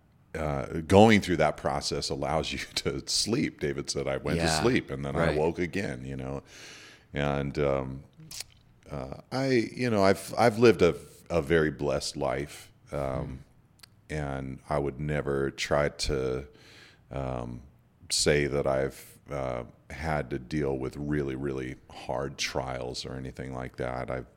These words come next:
Speaker 1: I think I've been, uh, very blessed in life.
Speaker 2: Mm.
Speaker 1: Um, and,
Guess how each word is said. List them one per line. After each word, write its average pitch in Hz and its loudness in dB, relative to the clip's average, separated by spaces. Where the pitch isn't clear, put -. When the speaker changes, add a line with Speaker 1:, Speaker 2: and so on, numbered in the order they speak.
Speaker 1:
I 65 -10
think 64 -10
I've 62 -6
been, 60 -10
uh, 60 -12
very 82 2
blessed 67 -4
in 69 -8
life. 65 -6
Speaker 2:
Mm. - 0
Speaker 1:
Um, 80 4
and, 107 6